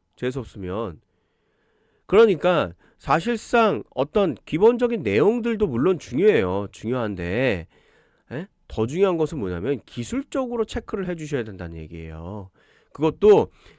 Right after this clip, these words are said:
기술적에 대한 뭐 보조지표라든지 이런 게 엄청 많아요. 정말 많습니다. 근데 이걸 또 하나하나 다 체크하다 보면 또 세월 다 지나가요. 그러지 말고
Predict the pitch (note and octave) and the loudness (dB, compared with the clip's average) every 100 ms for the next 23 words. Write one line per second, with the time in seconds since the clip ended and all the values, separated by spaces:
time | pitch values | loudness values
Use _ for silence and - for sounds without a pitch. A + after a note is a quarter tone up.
0 | _ - E3 B3 A#3 B3+ A#3+ A3+ G#3+ G#3 | _ -6 -4 -4 0 2 4 6 6 4
1 | F#3+ C#3 - C3 D#3 G3 F#3 - F3 D3+ | 2 0 0 -2 2 0 -2 -4 -2 -2
2 | D3 C3 B2 C3+ F#2+ D3 G#3+ A3 F#2 F2+ | -2 -4 -2 -4 -2 -2 0 0 -2 -6
3 | E2+ - _ _ _ _ - - D4+ G4+ | -14 -18 _ _ _ _ -14 -8 -6 -2
4 | - F2+ - F#2+ E2+ E2+ - D3+ E3+ F2+ | -2 -4 -6 -12 -12 -12 -6 0 2 2
5 | - _ _ - D3 G#3 G#3+ A#3+ A3 D4+ | -4 _ _ -8 4 4 4 0 -2 -2
6 | D#4+ D#4 D4 - D3 A#3 - B3 A3+ F#3 | -2 -2 -6 -10 -6 -6 -2 -2 -2 0
7 | C3 D3 F#3 E3+ _ - - C4+ B3 - | 0 0 -2 -10 _ -20 -2 0 0 -4
8 | F#2+ A#2 A2 F2 E2 E2+ _ _ _ _ | -10 -10 -10 -12 -14 -16 _ _ _ _
9 | _ _ _ C3 D#3+ A2+ F#2 A#2+ E3 F#2 | _ _ _ -2 0 -2 0 2 2 2